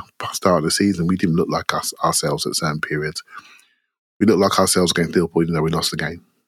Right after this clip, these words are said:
Right? Look, same at West Ham. Same at Villa. We lost those three games, you know, but so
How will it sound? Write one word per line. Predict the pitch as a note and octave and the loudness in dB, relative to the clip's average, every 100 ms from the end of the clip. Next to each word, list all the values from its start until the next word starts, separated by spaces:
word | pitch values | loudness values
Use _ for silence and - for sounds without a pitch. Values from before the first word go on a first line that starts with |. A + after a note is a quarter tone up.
| _ _ | _ _
Right? | F#2 F2 | 0 2
Look, | G2+ - | 2 0
same | - G#2+ G2 | 2 4 4
at | E2 | 2
West | E2+ - | 0 -2
Ham. | E2 E2 _ - - _ _ _ _ _ _ | -4 -6 _ -20 -20 _ _ _ _ _ _
Same | - A#2 A2 | 2 4 4
at | |
Villa. | F#2 E2+ D#2 - | 2 0 0 0
We | |
lost | F#2+ F2+ - | 0 0 0
those | F2+ E2 | 0 2
three | G2 F#2 | 0 0
games, | D#2+ D#2+ E2+ - _ | -2 -4 -8 -14 _
you | G2 | 0
know, | G2+ | 0
but | G#2 F#3+ F#3+ - - _ _ _ _ _ _ - | 2 2 2 -2 -20 _ _ _ _ _ _ 0
so | G#2+ G#2+ | 2 2